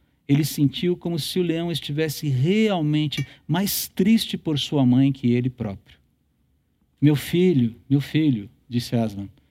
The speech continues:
"eu sei, o luto é imenso. Somente você e eu, neste mundo, conhecemos a intensidade desta dor. Sejamos bons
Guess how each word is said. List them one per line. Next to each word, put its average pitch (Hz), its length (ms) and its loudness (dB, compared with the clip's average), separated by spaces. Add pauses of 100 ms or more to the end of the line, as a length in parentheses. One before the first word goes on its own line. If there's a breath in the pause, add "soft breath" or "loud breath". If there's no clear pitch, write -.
"eu 131 100 -2
sei, 117 440 -4 (540)
o 151 100 0
luto 147 360 2
é 143 60 4
imenso. 135 580 4 (880)
Somente 160 600 2
você 147 440 -2
e 147 160 4
eu, 147 240 2
neste 147 540 2
mundo, 127 480 6 (260)
conhecemos 135 640 4
a 127 60 4
intensidade 123 800 2
desta 113 300 -8
dor. 104 260 -10 (640)
Sejamos 151 640 -2
bons 120 720 0